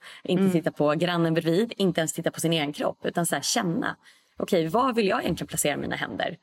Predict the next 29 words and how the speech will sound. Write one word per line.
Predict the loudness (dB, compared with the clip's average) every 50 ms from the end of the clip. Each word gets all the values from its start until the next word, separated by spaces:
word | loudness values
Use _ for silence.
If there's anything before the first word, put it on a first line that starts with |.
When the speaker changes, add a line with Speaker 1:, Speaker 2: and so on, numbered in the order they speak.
| _ _ 0
Speaker 1:
det | 0
är | 2
så | 4 2
mycket | 2 0 0 -2 -4
så | -4 -2
här | -4 -2
i | -2 -2
yoga, | 0 -2 -2 -2 -4
bara | -4 -4 -4 -4 -6 -8 -14 -16 -16 -20 -20 _ _ _ -8
placera | -6 -2 0 2 2 2
händerna | 2 0 0 0 0 0 -2 -4
precis | -4 0 2 2 2 4
under | 2 0 0 0
axlarna, | -2 -4 -6 -4 -4 -2 -2 -2 -2
pekfingret | 0 0 0 0 0 -2 -4 -4 -4
ska | -2 -4
peka | -2 0 0 0
rakt | 0 0 -2 -4
fram, | -4 -4 -4 -4 -4 -6
spreta | -4 -4 -4 -4
på | -4 -6
fingrarna. | -4 -2 -2 -2 -2
Alltså | -2 -2 0
det, | 0 0 0
det | 0 0 0
är |
så | 0 2 4 4
Speaker 2:
Ja. | 6 6 4
Speaker 1:
många, | 4 4 2 0 -2